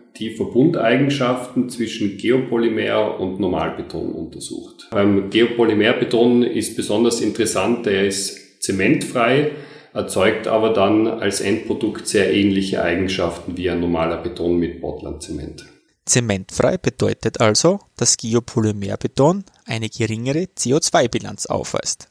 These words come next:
Speaker 2: als Normalbeton, obwohl die Performance nahezu gleich oder sogar deutlich besser ist. Nun haben Mittermeier und seine Kolleginnen und Kollegen bei Experimenten im Betonlabor der T U Graz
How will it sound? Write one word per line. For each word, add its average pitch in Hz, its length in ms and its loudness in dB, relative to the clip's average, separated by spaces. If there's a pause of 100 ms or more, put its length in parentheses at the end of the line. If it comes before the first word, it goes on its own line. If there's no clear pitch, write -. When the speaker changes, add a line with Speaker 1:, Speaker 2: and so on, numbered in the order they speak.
Speaker 2:
als - 180 -2
Normalbeton, 147 760 -2 (640)
obwohl 131 320 2
die 135 120 -2
Performance 120 840 0
nahezu 113 400 0
gleich 107 460 -6
oder 117 160 0
sogar 110 260 2
deutlich - 560 -2
besser - 360 0
ist. - 360 -6 (640)
Nun 175 220 2
haben 123 240 2
Mittermeier 135 720 2
und 139 160 -8
seine 117 220 0
Kolleginnen 127 680 0
und - 140 -10
Kollegen 110 560 0 (380)
bei - 80 0
Experimenten 107 760 0 (100)
im 123 80 -10
Betonlabor 110 680 2
der - 140 -4
T - 140 -4
U 104 40 2
Graz - 420 -2